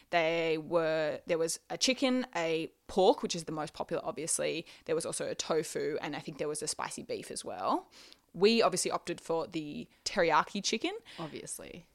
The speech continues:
Speaker 1: Um, and then we also got the whole yum cha steamed dumpling kit as well,
Speaker 2: Mm.
Speaker 1: which you can also get in different segments. So within this kit, it had prawn dumplings, it had chicken and pork dumplings, and it had steamed pork buns,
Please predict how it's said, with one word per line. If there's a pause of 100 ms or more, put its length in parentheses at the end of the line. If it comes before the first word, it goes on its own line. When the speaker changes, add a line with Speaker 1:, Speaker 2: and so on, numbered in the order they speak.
(120)
Speaker 1:
Um,
and
then
we
also
got
the
whole
yum
cha
steamed (460)
dumpling
kit
as
well,
Speaker 2:
Mm.
Speaker 1:
which
you
can
also
get
in
different
segments.
So
within
this
kit,
it
had (240)
prawn (120)
dumplings,
it
had (200)
chicken
and
pork
dumplings,
and
it
had
steamed
pork
buns,